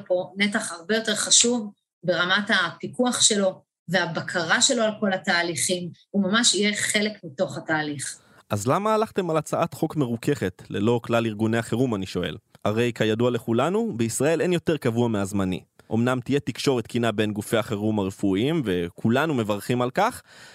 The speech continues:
Speaker 2: אבל מה עם שאר הגופים? למה שהם לא יעבדו ביחד?
Speaker 1: התהליך שאני מביאה עכשיו, הוא תהליך שצריך לעשות בין כה. ברגע שעולם הבריאות יעבוד כמו שצריך, וקווי החירום של עולם הבריאות יעבדו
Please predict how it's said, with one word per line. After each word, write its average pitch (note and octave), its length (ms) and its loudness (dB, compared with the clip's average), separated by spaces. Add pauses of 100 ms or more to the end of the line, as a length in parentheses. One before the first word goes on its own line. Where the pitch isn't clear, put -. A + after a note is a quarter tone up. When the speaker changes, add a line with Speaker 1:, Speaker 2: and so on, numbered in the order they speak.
(240)
Speaker 2:
אבל F3+ 180 0
מה C4 100 0
עם C#4 100 0
שאר B3+ 220 0
הגופים? A#2 440 -2 (400)
למה G#3 240 0
שהם G3+ 240 0
לא E3 100 4
יעבדו G#2 280 0
ביחד? F#2 380 -2 (400)
Speaker 1:
התהליך A3+ 380 0
שאני A3+ 280 2
מביאה F#3 260 0
עכשיו, G3+ 340 0 (140)
הוא - 80 -20
תהליך G3+ 420 0
שצריך G#3 440 0
לעשות E3 400 4 (580)
בין A3 440 0
כה. D3+ 60 -8 (500)
ברגע C#4+ 300 2
שעולם A3 480 2
הבריאות A#3 340 0
יעבוד G3 300 0 (100)
כמו G#3 140 2
שצריך, - 640 2 (380)
וקווי G3+ 280 2
החירום A3+ 420 0
של G3+ 160 2
עולם G#3 240 2
הבריאות F#3 340 -4
יעבדו E3+ 260 0